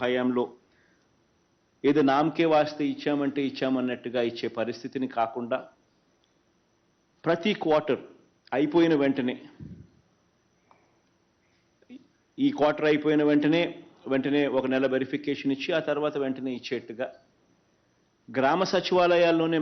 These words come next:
మ్యారేజ్ సర్టిఫికెట్ ఇచ్చేట్టుగా కూడా మార్పు చేస్తూ, ఎక్కడో సబ్ రిజిస్టర్ ఆఫీసుకు వెళ్ళి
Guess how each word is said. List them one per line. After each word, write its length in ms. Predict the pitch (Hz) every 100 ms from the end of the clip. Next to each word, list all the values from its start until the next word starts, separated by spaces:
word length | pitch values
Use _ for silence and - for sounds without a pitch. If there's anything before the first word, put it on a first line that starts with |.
| 139
మ్యారేజ్ 300 | 139 151 147
సర్టిఫికెట్ 440 | 139 127 131 127 120
ఇచ్చేట్టుగా 440 | - 123 127 120 117 120
కూడా 100 | 110 104
మార్పు 280 | 113 - 117
చేస్తూ, 320 | 117 117 - 147 _ _ _ _ _ _ _ _ _ _ - 131
ఎక్కడో 240 | 160 156 156
సబ్ 180 | 139 139
రిజిస్టర్ 340 | 147 143 147 139
ఆఫీసుకు 360 | 135 139 131 123
వెళ్ళి 160 | 131